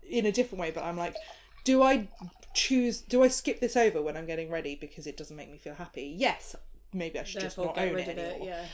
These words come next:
Speaker 1: Um, and I can see how it would work as a, as a guide that way, but I think,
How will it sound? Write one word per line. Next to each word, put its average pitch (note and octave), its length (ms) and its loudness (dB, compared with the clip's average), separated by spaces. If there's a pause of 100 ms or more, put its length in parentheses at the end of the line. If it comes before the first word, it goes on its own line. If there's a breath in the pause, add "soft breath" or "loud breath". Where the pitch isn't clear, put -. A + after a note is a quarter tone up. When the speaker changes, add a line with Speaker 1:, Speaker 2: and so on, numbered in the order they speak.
(340 loud breath)
Speaker 1:
Um, B3+ 420 6 (200)
and B3 100 6
I B3 80 8
can A#3+ 140 -2
see C#4+ 200 6
how C4 200 6
it G#3 80 8
would A3 160 2
work A#3 320 4
as G#3 140 -4
a, F3+ 300 0
as F#3 140 0
a F#3+ 40 -6
guide F3+ 560 2 (280)
that E3+ 520 0
way, D#3 280 0
but F3+ 140 0
I F#3 80 -2
think, F#3+ 420 -4